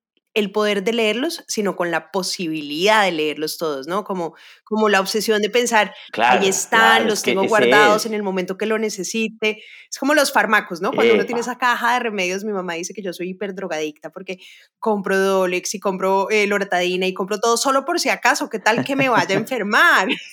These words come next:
Speaker 1: Pero por si
Speaker 2: Sí,
Speaker 1: acaso,
Speaker 2: por
Speaker 1: ahí
Speaker 2: si ahí
Speaker 1: está.
Speaker 2: está.
Speaker 1: <laughs>
Speaker 2: Sí, yo tengo, yo tengo las, las obras completas de, de,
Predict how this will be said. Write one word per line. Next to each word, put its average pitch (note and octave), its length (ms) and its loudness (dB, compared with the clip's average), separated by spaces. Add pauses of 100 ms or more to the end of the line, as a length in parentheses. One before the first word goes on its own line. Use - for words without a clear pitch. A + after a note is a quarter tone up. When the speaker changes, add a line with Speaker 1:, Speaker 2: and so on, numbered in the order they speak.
(160)
Speaker 1:
Pero A#3+ 200 4
por B3 120 2
si A3+ 100 -2
Speaker 2:
Sí, - 0 -
Speaker 1:
acaso, D4+ 340 2
Speaker 2:
por - 100 4
Speaker 1:
ahí G#3 80 2
Speaker 2:
si - 60 4
ahí B2+ 140 6
Speaker 1:
está. - 640 2
Speaker 2:
está. E4+ 480 -2
Speaker 1:
<laughs> - 0 -
Speaker 2:
Sí, D#3 400 2
yo C#3 160 2
tengo, E3 300 0
yo B2 180 -2
tengo C3+ 240 2
las, D3 360 2
las G2+ 540 2
obras A2 300 2
completas A2 680 -2
de, G#2+ 360 -4
de, F2 440 -6